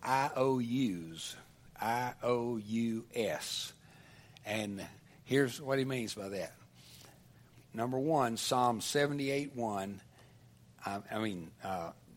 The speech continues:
Psalm one hundred nineteen thirty-six, incline, that's the I, incline my heart, incline my heart. Psalm one nineteen, verse thirty-six,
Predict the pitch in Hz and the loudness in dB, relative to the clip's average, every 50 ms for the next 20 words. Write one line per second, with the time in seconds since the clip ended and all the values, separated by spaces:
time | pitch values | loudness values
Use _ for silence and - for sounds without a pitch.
0 | - - - - 131 123 120 117 110 104 107 101 135 143 135 120 110 104 113 117 | -14 -10 -4 -2 2 2 4 2 2 0 0 0 0 0 0 0 -2 -2 -2 0
1 | 117 120 117 107 - 113 107 95 - 113 107 98 95 - - - 110 95 87 - | 0 -2 -2 -4 -6 -6 -6 -2 -2 -2 -2 -2 -4 -4 -4 -2 -2 -4 -4 -6
2 | - - - - - - - - - - - - - - - - - - - - | -10 -14 -16 -16 -16 -20 -20 -20 -20 -20 -20 -20 -20 -20 -20 -20 -20 -20 -16 -8
3 | - 113 110 101 98 - - - - 139 135 123 110 92 82 78 87 90 92 107 | -4 -4 -4 -4 -4 -6 -6 -4 -2 0 0 0 -2 -4 -4 -6 -8 -6 -4 -4
4 | 120 - - - 123 113 - 123 120 110 101 92 87 80 76 - - - - - | -4 -4 -4 -4 -4 -4 -2 0 0 0 0 0 -2 -4 -6 -8 -10 -12 -16 -20
5 | - - - - 127 117 107 104 101 - - - - - 175 165 147 135 120 107 | -20 -16 -4 -2 0 0 0 -2 -4 -6 -8 -8 -4 -2 0 0 2 2 0 0
6 | 101 101 107 104 107 110 110 107 107 - - - - - - - - _ - 92 | 0 -2 -2 -4 -4 -6 -6 -8 -10 -14 -18 -20 -20 -20 -20 -20 -20 _ -10 -6
7 | 98 104 101 104 107 104 104 98 98 - - - - - - - - - - - | -4 -2 -2 -2 -2 -2 -4 -6 -8 -12 -18 -20 -20 -20 -20 -20 -20 -12 -4 0
8 | 120 107 92 85 - - - - - - 104 98 90 - - - - - 139 151 | 2 2 2 2 -2 -8 -14 -16 -10 -8 -8 -8 -8 -10 -10 -10 -6 -4 -2 0
9 | 143 131 117 110 107 101 101 98 101 104 98 - 104 95 101 - - - 123 123 | 0 0 0 0 -2 -2 -2 -2 -2 -2 0 0 -2 -2 -2 -4 -2 0 2 2
10 | 120 107 95 98 110 123 139 147 151 143 143 139 139 143 143 - - - 113 110 | 2 2 0 0 0 2 2 2 0 -2 -2 -2 -4 -4 -6 -10 -10 -8 -6 -4
11 | 110 107 101 107 107 107 - - 117 113 107 92 - - 90 - - - | -4 -4 -4 -4 -4 -4 -4 -4 -4 -4 -4 -4 -6 -6 -6 -8 -10 -16